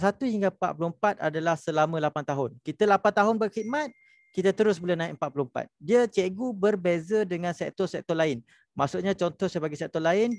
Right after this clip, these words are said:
dia kena tunggu kekosongan. Contoh, uh, di pejabat tu perlu ada hanya tiga orang D G empat puluh lapan. Selagi D G empat puluh lapan tu tak keluar ataupun tak naik pangkat, kita tak akan naik grade gaji kita.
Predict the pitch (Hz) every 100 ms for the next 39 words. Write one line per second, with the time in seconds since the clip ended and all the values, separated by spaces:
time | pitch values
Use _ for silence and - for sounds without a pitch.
0 | 156 175 180 185 175 175 175 180 180 175
1 | 180 175 170 - 151 170 175 139 131 143
2 | 147 190 202 - - _ _ - 143 147
3 | 147 147 - - 151 180 185 156 170 165
4 | 202 180 226 220 190 180 190 190 170 170
5 | 202 170 185 185 208 202 _ _ - 202
6 | 202 247 208 202 185 180 170 185 180 165
7 | 175 165 - 135 185 170 170 196 269 233
8 | _ - 208 196 240 196 196 170 190 175
9 | 220 196 190 196 160 170 160 160 170 -
10 | 196 208 190 165 175 165 151 143 151 175
11 | - 190 190 226 175 175 180 185 185 160
12 | 160 147 143 139 135 -